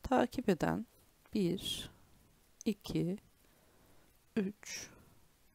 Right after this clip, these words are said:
dört tane tepe noktasına birer tane ikili trabzan yaptık. Yine iki zincir çektik. İlk tepe noktasına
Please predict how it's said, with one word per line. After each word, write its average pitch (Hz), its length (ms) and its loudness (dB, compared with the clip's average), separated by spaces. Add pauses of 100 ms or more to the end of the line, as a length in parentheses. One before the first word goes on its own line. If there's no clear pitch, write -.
(1040)
dört 269 320 2
tane 165 280 2
tepe - 360 0
noktasına 226 720 4 (400)
birer 196 300 8
tane 175 360 0
ikili 190 340 4
trabzan 160 560 2
yaptık. - 680 -4 (1040)
Yine 269 260 4
iki - 260 -2
zincir 208 420 2
çektik. - 800 -2 (1500)
İlk 220 260 0
tepe 214 300 4
noktasına 185 840 2